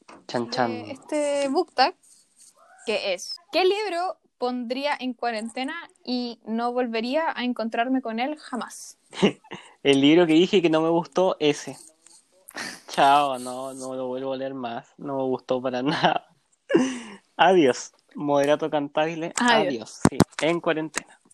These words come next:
Speaker 2: Chao, chao.
Speaker 1: Adiós, adiosito.
Speaker 2: Yo estuve pensando y siento que los libros que no me han gustado, de verdad, no sé qué he hecho, pero los he bloqueado así
Speaker 1: Ya.
Speaker 2: muy fuerte,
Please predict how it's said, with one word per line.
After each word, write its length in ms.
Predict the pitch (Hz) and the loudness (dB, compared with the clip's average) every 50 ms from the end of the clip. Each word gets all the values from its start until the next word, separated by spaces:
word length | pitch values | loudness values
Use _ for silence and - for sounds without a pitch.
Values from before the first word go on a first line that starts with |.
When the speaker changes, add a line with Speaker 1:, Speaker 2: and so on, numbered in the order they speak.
| _ _ | _ _
Speaker 2:
Chao, 240 | - - 320 370 392 | -4 -2 -2 -2 -2
chao. 380 | - - - 208 196 - - - | -4 -4 -4 -4 -4 -4 -6 -4
Speaker 1:
Adiós, 480 | - 139 151 180 190 185 - - - - - | 2 4 4 4 4 2 -4 -8 -12 -12 -8
adiosito. 500 | - 151 160 175 - - - - - _ _ _ _ _ _ _ _ _ | -6 -6 -6 -8 -10 -14 -20 -20 -20 _ _ _ _ _ _ _ _ _
Speaker 2:
Yo 600 | - 214 233 233 240 254 254 277 294 294 285 - _ _ _ | -4 -2 -2 0 0 0 0 0 0 -2 -4 -6 _ _ _
estuve 340 | - 226 - - 269 269 285 | -14 -12 -4 0 2 2 2
pensando 720 | 277 311 294 294 277 - - 262 269 285 294 302 339 381 494 539 - _ _ _ _ _ _ | 2 2 0 -2 0 2 4 4 4 4 2 2 2 2 2 -2 -8 _ _ _ _ _ _
y 440 | - 254 247 233 226 226 196 - - _ _ _ _ _ _ _ _ _ _ _ _ _ _ _ _ _ _ _ - | -4 -4 -4 -2 -4 -4 -6 -8 -10 _ _ _ _ _ _ _ _ _ _ _ _ _ _ _ _ _ _ _ -10
siento 360 | 254 - 349 349 392 392 453 | -4 0 0 0 2 2 2
que 100 | 381 370 | 2 2
los 120 | 330 330 285 | 2 0 0
libros 240 | 294 311 339 392 - | -2 -2 -4 -6 -8
que 200 | - 339 277 - - | -8 -10 -10 -8 -6
no 140 | 254 269 294 | -6 -4 -4
me 80 | 320 | -6
han 80 | 339 349 | -8 -8
gustado, 600 | 311 302 - - - 277 285 320 370 403 403 - - | -10 -10 -8 -4 -2 0 0 0 -2 -4 -6 -6 -4
de 120 | 247 269 | -2 0
verdad, 420 | 254 233 220 226 240 - - - - _ _ _ _ _ _ _ _ _ _ - | 0 0 0 2 2 2 0 -2 -8 _ _ _ _ _ _ _ _ _ _ -10
no 100 | 247 254 | -8 -8
sé 180 | 262 - 277 254 | -6 -4 -4 -4
qué 160 | 277 285 285 | -4 -4 -6
he 40 | 294 | -6
hecho, 440 | 302 302 - - 320 339 403 453 _ _ - - | -6 -8 -8 -8 -8 -8 -8 -12 _ _ -12 -6
pero 200 | 277 262 247 226 | 0 0 0 0
los 240 | 233 247 247 - - | 0 -4 -8 -8 -8
he 100 | 269 285 | -6 -4
bloqueado 760 | 277 294 285 262 _ - - 247 240 240 240 240 254 302 349 440 523 - _ _ _ _ _ | -2 -2 -2 -4 _ -4 0 4 4 4 4 4 0 -4 -6 -6 -8 -12 _ _ _ _ _
así 600 | - 269 262 - - 294 294 285 285 277 277 277 _ _ _ - 156 123 | -12 -12 -10 -8 -6 -4 -4 -4 -4 -6 -8 -10 _ _ _ -12 -10 -10
Speaker 1:
Ya. 400 | - - 104 101 101 104 110 123 | -10 -10 -8 -6 -4 0 2 4
Speaker 2:
muy 120 | 151 311 415 | 6 4 4
fuerte, 520 | 403 - 311 247 196 - - 113 - - | 4 2 2 0 0 0 -8 -16 -16 -18